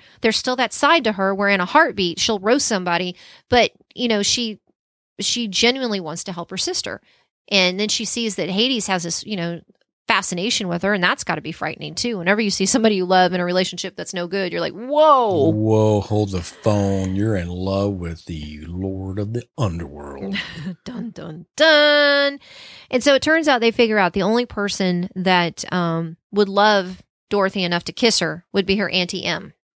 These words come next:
Speaker 2: Mm, of course.
Speaker 1: Well, Auntie Em's dead. But guess what? Maybe
Speaker 2: But
Speaker 1: she's
Speaker 2: she's
Speaker 1: in
Speaker 2: in
Speaker 1: the
Speaker 2: the
Speaker 1: underworld.
Speaker 2: underworld.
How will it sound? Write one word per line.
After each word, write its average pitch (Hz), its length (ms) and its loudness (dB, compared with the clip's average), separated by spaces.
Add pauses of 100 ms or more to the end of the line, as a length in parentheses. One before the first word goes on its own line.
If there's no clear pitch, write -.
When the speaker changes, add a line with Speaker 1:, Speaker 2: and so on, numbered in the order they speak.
(160)
Speaker 2:
Mm, 143 300 -12
of 101 120 -14
course. 107 460 -18
Speaker 1:
Well, 240 120 2
Auntie 240 300 2
Em's 233 200 -4
dead. 160 300 -6 (320)
But 320 120 4
guess 370 200 2
what? - 260 0 (1000)
Maybe 202 240 0
Speaker 2:
But 214 40 -2
Speaker 1:
she's 202 180 0
Speaker 2:
she's - 20 -2
Speaker 1:
in 180 60 -2
Speaker 2:
in 180 40 -6
Speaker 1:
the 185 80 -4
Speaker 2:
the 233 60 -2
Speaker 1:
underworld. - 320 -6
Speaker 2:
underworld. 190 180 -14